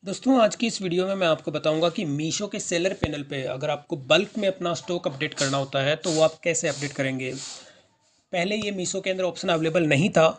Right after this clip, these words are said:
कि आप बल्क में अपने स्टॉक को अपडेट कर सकें, लेकिन हाल ही में मीशो ने अपने पैनल में अपडेट किए हैं और उसी में से एक अपडेट ये था कि अगर बल्क में आप अपनी इन्वेंटरी को या अपने प्रोडक्ट जो होते हैं, उनकी स्टॉक को आप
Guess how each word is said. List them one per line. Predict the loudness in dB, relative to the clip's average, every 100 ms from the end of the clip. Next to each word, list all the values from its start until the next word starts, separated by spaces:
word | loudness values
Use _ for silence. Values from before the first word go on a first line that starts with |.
| _
कि | -4
आप | -4 0
बल्क | 0 0 -2
में | -4
अपने | -2 -6
स्टॉक | -6 -8
को | -2 0 0
अपडेट | -2 -4 -2 2
कर | 4 4
सकें, | 4 2 0 2
लेकिन | 0 0
हाल | 0 2 4
ही | 2
में | 0 0
मीशो | 0 0 0
ने | -2
अपने | -2 -6
पैनल | -4 -4 -2
में | -4
अपडेट | -4 -6 -6
किए | -6 -4
हैं | -4 -6 -12 -20 -14 -12
और |
उसी | -8 -2 0
में | 2 0
से | -2 0
एक | 0 2
अपडेट | 0 -2 -2
ये | -4 -2
था | -2
कि | -2
अगर | 2 2 4
बल्क | 4 4 2
में | 4
आप | 4 2
अपनी | -2 -4
इन्वेंटरी | -2 2 2 2 -2
को | 0 0 2
या | 4 4
अपने | 2 -2
प्रोडक्ट | -2 0 0 0
जो | -2 -2
होते | -2 0
हैं, | 2 0
उनकी | -2 -8 -2 -2 -2 -8
स्टॉक | -6 -4 -4 -2
को | 0
आप | 2 0